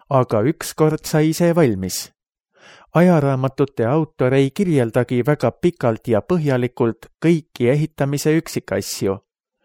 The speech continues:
See on ehk mõnevõrra üllatavgi. Esimeses Kuningate raamatus kasutatakse sellele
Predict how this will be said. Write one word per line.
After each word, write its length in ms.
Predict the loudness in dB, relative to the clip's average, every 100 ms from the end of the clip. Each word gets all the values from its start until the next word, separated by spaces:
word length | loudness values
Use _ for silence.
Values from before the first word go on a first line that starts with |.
| _ -20 -20 _ -2
See 260 | 2 2
on 180 | 2 -2
ehk 200 | -4 -2
mõnevõrra 560 | 0 0 0 0 2 2
üllatavgi. 720 | 2 0 -2 -4 -2 -4 -6 _ _ _ _ _ -20 _ _
Esimeses 540 | -2 0 -2 0 -4 -4
Kuningate 640 | -2 0 0 -2 -2 -2
raamatus 540 | 0 0 -2 -2 -4 -2
kasutatakse 760 | -2 -2 -4 -6 -6 -4 -4
sellele 560 | -2 0 0 2 0